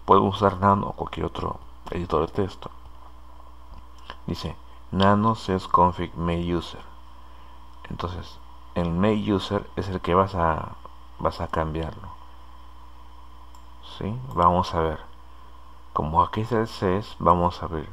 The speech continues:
vamos a entrar. C D, ses. L S otra vez, vamos a mirar qué tiene. Aquí, según eso, me está diciendo que es mail user. Vamos a ver si hay mail user por acá.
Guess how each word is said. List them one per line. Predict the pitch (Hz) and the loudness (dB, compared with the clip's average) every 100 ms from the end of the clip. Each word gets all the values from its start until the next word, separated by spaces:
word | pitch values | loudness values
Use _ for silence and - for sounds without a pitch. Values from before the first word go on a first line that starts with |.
| - | -2
vamos | 82 85 82 | 2 2 0
a | |
entrar. | 78 82 80 | -4 -4 -6
C | - 87 | -2 0
D, | 85 92 104 117 - - - - - - - - - - - - - - - - - - - - - - - | 2 0 -2 -6 -14 -16 -16 -16 -16 -16 -16 -16 -16 -16 -16 -16 -16 -16 -16 -14 -14 -16 -16 -16 -16 -16 -14
ses. | - - - - - - - - - - | -8 -8 -8 -12 -14 -14 -14 -16 -16 -12
L | - 87 87 87 85 | -4 -2 0 2 0
S | - | -2
otra | 90 87 85 | -2 0 2
vez, | 92 110 | 0 -2
vamos | 110 82 87 | -2 -2 -2
a | 87 | -4
mirar | 82 85 85 | 0 0 0
qué | 85 | -4
tiene. | - 78 71 78 - - - - - - - - - - - - - - - - - - | -4 -4 -4 -8 -12 -18 -16 -16 -16 -16 -16 -16 -16 -16 -16 -16 -16 -16 -16 -16 -16 -8
Aquí, | - - 120 135 | -6 -4 -4 -2
según | - 98 98 | 4 4 6
eso, | 107 104 | 2 2
me | 92 | 0
está | 90 90 | 2 2
diciendo | 87 - 87 85 | 2 0 -2 0
que | 85 | -2
es | |
mail | 87 87 82 85 | 2 2 2 2
user. | 90 - 82 - | 0 0 -8 -6
Vamos | 76 78 78 78 | -4 -4 -2 -2
a | |
ver | 76 | -4
si | - | -4
hay | 78 | -4
mail | 80 82 78 | -2 -4 -4
user | 85 90 | -4 -4
por | - 78 78 | -4 0 0
acá. | - 90 90 92 98 | 0 0 0 0 -2